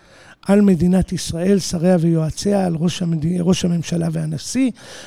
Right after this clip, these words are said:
הוא, אה, באמת, אה, זלזל בצורה מאוד מובהקת בשלטון הישראלי, ונמנע מכל מחווה של הכרה. אבל לפני הביקור היה לחץ עצום על הרב ניסים שהשתתף.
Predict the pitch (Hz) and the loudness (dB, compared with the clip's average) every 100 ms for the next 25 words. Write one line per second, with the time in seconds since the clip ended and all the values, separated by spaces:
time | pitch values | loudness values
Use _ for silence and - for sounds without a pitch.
0 | - - 190 190 180 175 160 170 202 - | -10 2 6 6 4 2 2 4 4 4
1 | 196 185 180 180 - 214 156 208 175 151 | 2 2 2 -2 -2 0 4 4 4 6
2 | 247 277 233 - 180 214 208 196 202 202 | 4 4 0 2 2 4 6 6 6 6
3 | 143 156 208 - 180 - - - - - | 6 6 4 2 -4 -4 -18 -18 -20 0
4 | 185 190 156 240 240 202 - 196 220 311 | 2 2 2 4 4 4 2 0 4 4
5 | 202 226 240 - - - _ _ 208 226 | 6 4 4 -6 -20 -20 _ _ 8 10
6 | 233 240 262 330 311 262 - 262 285 311 | 10 10 8 8 6 4 4 6 6 6
7 | 294 277 - 233 214 - 170 180 226 - | 2 -2 -4 2 4 4 2 4 4 4
8 | 214 185 - 170 143 - _ - - - | 4 2 2 -6 -6 -14 _ -20 -20 -20
9 | - 214 247 240 - - 277 403 381 233 | -2 4 6 6 4 2 2 2 2 2
10 | - 220 220 226 214 320 285 320 143 311 | 2 2 2 2 2 4 6 4 4 2
11 | - - - 330 247 226 269 277 202 339 | 2 0 4 4 6 4 4 4 4 2
12 | 294 247 190 - - 294 - - | 2 2 2 2 2 2 0 -8